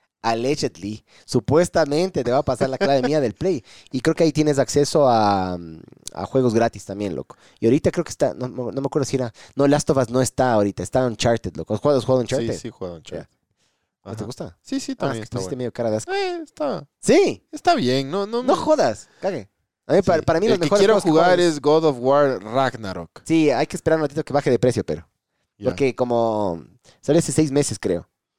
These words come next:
Speaker 1: Yo siempre espero un ratito.
Speaker 2: God of War me parece una, qué maravilla de juego es,
Speaker 1: Ya,
Speaker 2: loco.
Speaker 1: Ghost of Tsushima.
Speaker 2: Ah,
Speaker 1: ¿Has
Speaker 2: claro,
Speaker 1: escuchado?
Speaker 2: loco, el del, sí, sí, sí.
Speaker 1: Yo empecé
Speaker 2: Es
Speaker 1: a
Speaker 2: como,
Speaker 1: jugar
Speaker 2: es
Speaker 1: ese.
Speaker 2: como el Red Dead, Red Dead Redemption, pero de los, de los japos.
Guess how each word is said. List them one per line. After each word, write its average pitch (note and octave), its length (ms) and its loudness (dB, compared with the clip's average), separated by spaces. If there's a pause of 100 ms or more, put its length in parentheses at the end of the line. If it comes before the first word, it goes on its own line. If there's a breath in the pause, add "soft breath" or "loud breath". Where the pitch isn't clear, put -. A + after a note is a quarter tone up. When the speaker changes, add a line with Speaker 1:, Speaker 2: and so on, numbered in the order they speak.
(160)
Speaker 1:
Yo C#3+ 120 -2
siempre F#3 160 2
espero D#3 180 2
un D3+ 60 2
ratito. B2+ 320 2
Speaker 2:
God G3 160 4
of F3 100 2
War E3 160 4
me D#3 80 -2
parece C3 380 0
una, A2+ 240 -4 (1160)
qué C3+ 180 0
maravilla A#2+ 640 0
de A#2 60 0
juego C3 300 0
es, C#3+ 120 2
Speaker 1:
Ya, A#2 80 0
Speaker 2:
loco. G2+ 260 -6
Speaker 1:
Ghost D#3 240 0
of D3+ 100 2
Tsushima. A#2+ 560 -8 (480)
Speaker 2:
Ah, B2 360 0
Speaker 1:
¿Has B2+ 80 -2
Speaker 2:
claro, A2 180 0
Speaker 1:
escuchado? C#3 300 2
Speaker 2:
loco, A#2+ 280 -2
el A2+ 80 0
del, A2 200 -2
sí, B2 300 -6
sí, A#2+ 120 -12
sí. A#2+ 260 -8 (120)
Speaker 1:
Yo C3+ 100 2
empecé D3 240 0
Speaker 2:
Es D3+ 60 0
Speaker 1:
a - 20 -12
Speaker 2:
como, G3 120 2
Speaker 1:
jugar E3+ 140 2
Speaker 2:
es D3+ 40 4
Speaker 1:
ese. C3+ 80 0
Speaker 2:
como E3+ 200 2
el C#3+ 160 6
Red C#3+ 220 2
Dead, D3+ 280 2 (160)
Red C3 340 0 (120)
Dead C#3 300 2
Redemption, B2+ 720 -4
pero G#2 360 0
de G2+ 140 -6
los, G2 400 -8
de G#2 100 -8
los F#2+ 120 -10
japos. - 400 -8